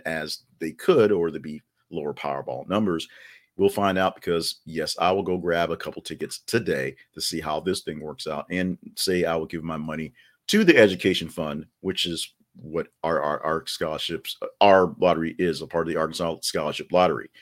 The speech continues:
And so it goes to fund the Hope Scholarships for people here in the state. In actuality, I'm just throwing money away, but you get the deal. Your mileage may vary on your lottery winnings. And, um, if, if you're, if I win, I'll figure out a way to get you cut.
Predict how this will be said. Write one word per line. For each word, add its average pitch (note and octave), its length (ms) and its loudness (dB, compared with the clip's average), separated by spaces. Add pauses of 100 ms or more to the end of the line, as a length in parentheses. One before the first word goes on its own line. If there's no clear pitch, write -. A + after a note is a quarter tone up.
(220)
And D2+ 100 -14
so D#2+ 120 -4
it D2 80 -8
goes D#2+ 220 -4
to - 80 -12
fund D2+ 340 -10
the D2 260 -12 (240)
Hope E2+ 240 -4
Scholarships C#2 520 -8
for - 120 -18
people - 320 -14
here C#2+ 200 -14
in C2+ 60 -14
the - 60 -18
state. - 360 2 (760)
In D#2+ 100 -6
actuality, D#2+ 640 0
I'm D2+ 100 -6
just E2+ 220 -10
throwing C#2+ 240 -12
money C2+ 200 -10
away, F2 340 4
but D#2+ 260 -4 (800)
you D#2 260 -10
get C2+ 220 -14
the C2+ 60 -18
deal. C#2+ 340 -10 (260)
Your E2 320 -4 (100)
mileage D#2+ 460 -2
may E2+ 100 -2
vary D#2 440 -4
on F2 220 -2
your A2+ 380 4
lottery C2 300 -6
winnings. C2+ 380 -12 (280)
And, D#2 220 -2
um, D2+ 240 -4
if, E2+ 260 -8
if - 220 -6
you're, E2+ 300 -4
if F2 160 -2
I D#2+ 80 4
win, B2+ 480 8 (1300)
I'll F2 120 4
figure D#2+ 280 -2
out B1+ 80 -4
a - 60 -14
way - 80 -6
to - 60 -12
get - 120 -14
you - 60 -10
cut. - 240 -14